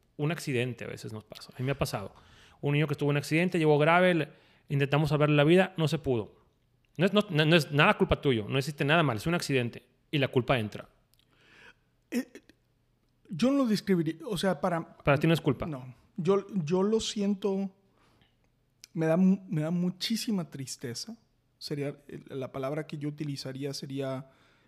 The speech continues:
Speaker 2: me da una profunda tristeza. Me frustra mucho. Em, le doy muchas vueltas.
Speaker 1: Ujú.
Speaker 2: O sea, al ser un, al ser un gr-, un rumiador.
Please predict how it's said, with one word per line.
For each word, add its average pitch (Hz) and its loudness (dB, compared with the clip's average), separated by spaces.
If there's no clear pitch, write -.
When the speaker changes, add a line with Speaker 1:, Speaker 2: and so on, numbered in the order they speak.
Speaker 2:
me 160 -4
da 156 0
una 160 -2
profunda 160 -6
tristeza. 131 -10
Me 160 -2
frustra 185 -4
mucho. 156 -2
Em, 131 -8
le 170 2
doy 185 6
muchas 202 4
vueltas. 143 -4
Speaker 1:
Ujú. 123 -12
Speaker 2:
O 147 -6
sea, 147 -2
al 156 -2
ser 180 -2
un, 202 -2
al 147 -6
ser 175 -4
un 180 -2
gr-, - -6
un 180 0
rumiador. 165 0